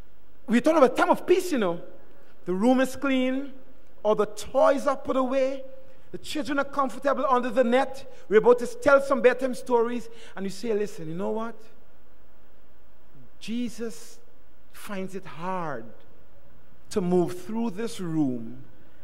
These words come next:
when your toys are all over the place." Do you want to see your angels tripping over your toys? Man, clean the room!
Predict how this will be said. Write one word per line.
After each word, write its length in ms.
when 160
your 120
toys 680
are 140
all 260
over 160
the 100
place." 540
Do 100
you 120
want 180
to 80
see 160
your 260
angels 560
tripping 600
over 320
your 140
toys? 480
Man, 180
clean 220
the 100
room! 420